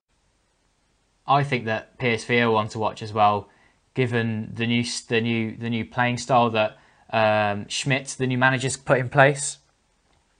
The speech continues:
He's getting Madueke firing. He's trying out a new, uh, formation. I believe it's a four four two, and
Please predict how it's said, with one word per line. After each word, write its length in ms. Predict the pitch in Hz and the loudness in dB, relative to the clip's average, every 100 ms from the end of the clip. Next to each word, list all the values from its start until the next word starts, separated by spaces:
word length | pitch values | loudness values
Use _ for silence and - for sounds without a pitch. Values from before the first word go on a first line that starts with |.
| _ - | _ -6
He's 180 | 131 | -4
getting 600 | 123 139 120 120 120 110 - _ _ | 0 4 4 4 2 -2 -8 _ _
Madueke 540 | 123 120 117 120 123 117 | 0 2 4 0 0 -2
firing. 560 | - 120 117 123 123 | 4 6 6 2 -2
He's 400 | 113 110 110 - - _ _ _ _ | -6 -8 -10 -14 -16 _ _ _ _
trying 260 | - 131 123 | -2 0 2
out 140 | 101 | 0
a 20 | |
new, 300 | 113 110 110 | 0 -2 -2
uh, 260 | - 110 107 | -4 -4 -4
formation. 440 | - 120 120 123 | -2 -2 -2 -2
I 20 | 123 | 0
believe 140 | 139 | 0
it's 100 | 117 | 0
a 40 | |
four 200 | 113 123 | -6 -4
four 200 | 117 123 | -2 -4
two, 320 | 117 143 156 151 _ - _ _ _ _ | -4 -2 -2 -4 _ -20 _ _ _ _
and 600 | - 120 113 107 104 104 | 0 4 6 4 0 -8